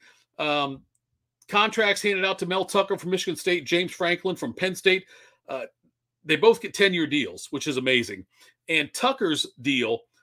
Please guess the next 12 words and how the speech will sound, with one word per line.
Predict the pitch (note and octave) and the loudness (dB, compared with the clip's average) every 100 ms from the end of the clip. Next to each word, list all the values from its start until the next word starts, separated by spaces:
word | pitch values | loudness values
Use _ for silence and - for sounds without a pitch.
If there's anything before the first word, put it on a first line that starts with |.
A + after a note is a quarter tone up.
| _ _ | _ _
fully | D4+ D4+ | -2 0
guaranteed, | A3+ A#3+ A3 - F#3+ A#2 G#2 | 2 2 2 -2 -2 -2 -4
ninety-five | C#3 G#3 C#4 A#3+ A#3 G#3+ F#3+ | -2 0 0 -2 -4 -2 -2
million | F3 F3+ F3+ | 0 0 0
over | E3+ D#3 | 0 -2
ten | D3+ E3 D3 | -2 -2 -2
years, | A2+ F#2+ - _ - | -4 -8 -16 _ 4
fully | A3+ G#3+ G#3 G3 _ C3+ | 4 6 2 -2 _ -4
guaranteed. | D#3 D3 D3 - G2 - - | 0 0 -2 -6 -10 -6 0
Good | A3 | 2
for | B3+ | 2
Tucker. | - A3+ G3 G#3+ G3+ | 2 2 4 2 0